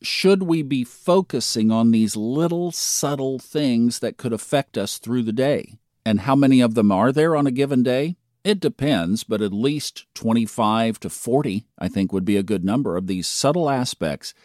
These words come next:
that happen all through the day that could affect something in our life. Or do we step back and, like we've talked about, the bigger,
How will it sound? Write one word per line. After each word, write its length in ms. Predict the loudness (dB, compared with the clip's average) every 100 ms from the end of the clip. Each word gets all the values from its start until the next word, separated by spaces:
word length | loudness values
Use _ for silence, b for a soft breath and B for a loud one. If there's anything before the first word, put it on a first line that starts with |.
| b b -6
that 140 | -6
happen 460 | -2 -4 -2 -2 -2 0
all 360 | 4 4 4
through 260 | 2 2 4
the 80 | 4
day 440 | 4 4 0 -12 _ _
that 240 | -10 -10 -12
could 500 | 0 2 4 2 -2 -8
affect 600 | -10 -4 -2 -2 -4 -16
something 580 | -12 -4 0 0 0 -2
in 80 | -2
our 140 | -2
life. 480 | -2 -4 -8 -18 -20 _ _ _ b b b b b b _
Or 440 | 6 8 8 6
do 180 | 2 0
we 160 | 2 0
step 500 | 0 -6 0 -2 0 -2
back 640 | 0 0 -4 -8 -18 -20 _
and, 160 | -4 -2
like 240 | -4 -4
we've 200 | -4 -4
talked 300 | 0 0 0
about, 400 | -6 -4 -6 -6
the 140 | -8 -8
bigger, 520 | -4 -2 0 -2